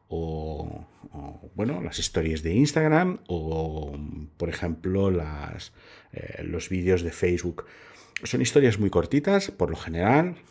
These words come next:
segundos a veces, quince segundos, veinte, eh, normalmente no pasan de un minuto y se cuentan historias, se cuentan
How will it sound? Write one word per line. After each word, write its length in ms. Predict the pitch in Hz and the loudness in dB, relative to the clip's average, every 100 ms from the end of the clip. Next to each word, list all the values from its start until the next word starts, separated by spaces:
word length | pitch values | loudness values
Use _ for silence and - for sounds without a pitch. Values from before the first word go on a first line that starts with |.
| - | -12
segundos 640 | - 87 82 120 165 175 | -4 0 4 4 4 0
a 40 | 85 | 0
veces, 360 | 98 127 170 | -2 -2 -4
quince 300 | - 113 113 | -2 -2 0
segundos, 600 | 110 82 101 117 123 123 | -2 0 2 4 4 4
veinte, 640 | 87 92 107 113 117 123 123 - - - - - | 4 4 4 4 4 4 0 -18 -20 -20 -20 -10
eh, 420 | 80 - - 90 - | -6 -4 -4 -6 -6
normalmente 640 | 87 90 101 117 156 156 | -4 0 2 4 4 4
no 120 | 135 | 2
pasan 300 | - 98 95 | 2 0 0
de 80 | 87 | 2
un 80 | 82 | 0
minuto 500 | 85 139 151 165 170 - - - - - _ | 4 4 4 0 0 -12 -20 -20 -20 -20 _
y 360 | 127 123 110 - | 6 6 6 0
se 180 | - 127 | 4 6
cuentan 240 | 117 104 | 6 4
historias, 460 | 90 - 90 87 85 | 0 -2 -2 -4 -4
se 80 | - | -2
cuentan 400 | 95 98 101 | -2 2 0